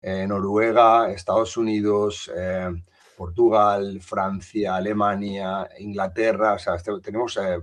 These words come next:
prácticamente de, de, de todos, de todos lu-, los lugares artistas y esto va a dar un, un color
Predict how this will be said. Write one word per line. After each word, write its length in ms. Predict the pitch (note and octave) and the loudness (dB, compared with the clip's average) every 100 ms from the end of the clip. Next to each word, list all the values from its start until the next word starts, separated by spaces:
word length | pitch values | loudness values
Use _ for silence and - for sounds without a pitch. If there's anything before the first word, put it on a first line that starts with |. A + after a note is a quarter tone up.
| - | -8
prácticamente 720 | G2+ G2 A2 G#2 G#2 A#2+ A2 | -8 -4 -2 -2 -2 0 0
de, 180 | F2+ F2 | -2 -6
de, 160 | F#2 | -8
de 220 | E2+ F2 E2+ | -12 -14 -10
todos, 460 | G2+ G#2 G2+ - | -2 -2 -2 -10
de 120 | - F2 | -18 -10
todos 180 | G#2 | -4
lu-, 240 | G#2+ G#2+ G2+ | 0 0 0
los 160 | G#2 | -2
lugares 540 | F#2+ F#2+ F#2+ A#2 - - - - - | -2 -2 -2 -2 -4 -14 -20 -20 -12
artistas 680 | - F#2 F2 G#2 - C3 - | -6 -4 -4 -6 0 -2 -2
y 220 | - G2 G2+ | -8 -4 -4
esto 180 | - | 0
va 120 | G2+ G2+ | 2 4
a 60 | |
dar 100 | F#2+ | 4
un, 260 | G#2+ G#2 F2 | 2 0 -2
un 160 | G#2+ G#2+ | -6 0
color 460 | B2 G#2 G2 A2+ | 2 4 6 6